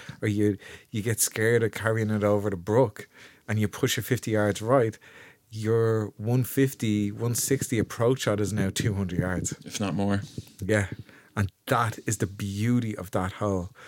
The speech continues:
Speaker 1: You know, that is the, that's a good golf hole. That's a clever design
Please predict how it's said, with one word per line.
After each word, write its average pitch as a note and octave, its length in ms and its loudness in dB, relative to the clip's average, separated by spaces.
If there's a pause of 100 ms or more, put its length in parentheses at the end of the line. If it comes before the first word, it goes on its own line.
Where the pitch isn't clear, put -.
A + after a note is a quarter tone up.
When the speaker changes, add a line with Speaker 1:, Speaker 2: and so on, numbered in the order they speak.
(380)
Speaker 1:
You G#2 140 0
know, G#2 160 2
that A#2+ 280 2
is A2+ 260 0
the, - 180 -8 (560)
that's B2 240 0
a C#3+ 40 2
good B2 300 2
golf G#2 240 2
hole. G2+ 100 -2
That's A#2+ 200 -2
a A2+ 40 -2
clever A#2 440 2
design G2+ 540 0